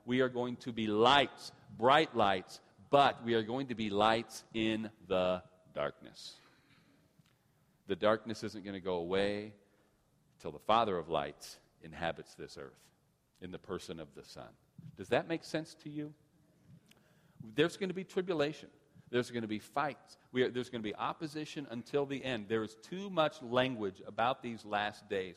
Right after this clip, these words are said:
And we haven't even touched Revelation. When we talk about the last battle, when the whole, when the armies of the earth that are fighting each other suddenly see the sign of the Son of Man appearing in the heavens and say,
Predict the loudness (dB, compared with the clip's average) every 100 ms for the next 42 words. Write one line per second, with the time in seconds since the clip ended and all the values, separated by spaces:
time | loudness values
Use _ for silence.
0 | -18 -16 -4 -2 0 0 0 0 -4 -6
1 | -4 0 2 0 -10 -20 _ _ 2 2
2 | 4 2 2 -8 -18 _ _ -4 -2 2
3 | 2 2 2 2 2 2 2 0 2 4
4 | 4 0 -8 -14 -8 -4 -4 2 4 6
5 | 6 4 -4 -4 -2 4 4 4 0 -2
6 | 0 4 4 2 0 -2 4 4 4 0
7 | -2 2 2 2 0 0 0 -2 -4 -2
8 | -4 -2 2 4 2 -4 -2 0 2 2
9 | 2 0 -2 -2 0 4 4 2 -4 -2
10 | 0